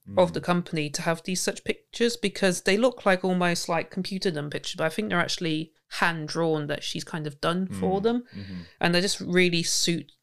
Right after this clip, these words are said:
Speaker 1: the pictures, and they, the bottles stand out because of these pictures, and it's a really nice kind of extra thing to have to that.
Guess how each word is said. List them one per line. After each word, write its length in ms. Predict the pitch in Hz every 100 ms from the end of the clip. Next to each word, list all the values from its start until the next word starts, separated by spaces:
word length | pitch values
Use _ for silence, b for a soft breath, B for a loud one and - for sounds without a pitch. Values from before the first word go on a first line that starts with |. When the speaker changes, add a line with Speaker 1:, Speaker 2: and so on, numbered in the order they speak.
| -
Speaker 1:
the 60 | 151
pictures, 600 | - - - 233 226 180
and 120 | 165
they, 100 | 160 - _ - - -
the 80 | 180
bottles 420 | 214 208 226 196
stand 380 | - 202 180 156
out 240 | 170 185
because 280 | 190 185 180
of 80 | 190
these 160 | 202
pictures, 420 | - 226 - 233 202
and 120 | 175
it's 120 | 156
a 60 | 175
really 240 | 175 170
nice 260 | 160 160 -
kind 180 | 165
of 140 | 156 147
extra 380 | 175 - - 151
thing 400 | 147 165 160 160 - - -
to 80 | 170
have 340 | 180 170 -
to 100 | -
that. 260 | 185 220